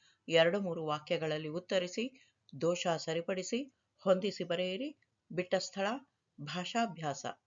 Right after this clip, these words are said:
ಇವೆಲ್ಲವನ್ನು ಒಳಗೊಂಡಿರುತ್ತದೆ. ಮೊದಲಿಗೆ ನಾವು ಮಕ್ಕಳಿಗೆ ತರಗತಿ ಪುಸ್ತಕದಲ್ಲಿ ಬರೆಸಬೇಕಾದರೆ ನೆನಪಿನ ನಕ್ಷೆಯನ್ನು ಬರೆಸಿದರೆ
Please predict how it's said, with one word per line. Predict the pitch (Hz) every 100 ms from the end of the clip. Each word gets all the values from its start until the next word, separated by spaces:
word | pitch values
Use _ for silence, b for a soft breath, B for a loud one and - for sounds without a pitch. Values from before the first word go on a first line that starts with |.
| _ _ -
ಇವೆಲ್ಲವನ್ನು | 247 240 233 262 233 202 392 - _ -
ಒಳಗೊಂಡಿರುತ್ತದೆ. | 220 233 202 170 151 135 135 120 - _ _ _ _ _ _ _ _ _
ಮೊದಲಿಗೆ | 349 370 381 339
ನಾವು | 320 285 277 294 240 254 _ -
ಮಕ್ಕಳಿಗೆ | 233 233 294 254 233
ತರಗತಿ | 202 202 247 247
ಪುಸ್ತಕದಲ್ಲಿ | 240 214 202 202 180 180
ಬರೆಸಬೇಕಾದರೆ | 170 165 170 170 175 170 160 165 233 180 - b b -
ನೆನಪಿನ | 202 247 262 254
ನಕ್ಷೆಯನ್ನು | 196 151 - 196 175
ಬರೆಸಿದರೆ | 165 139 - 143 160 254 170 180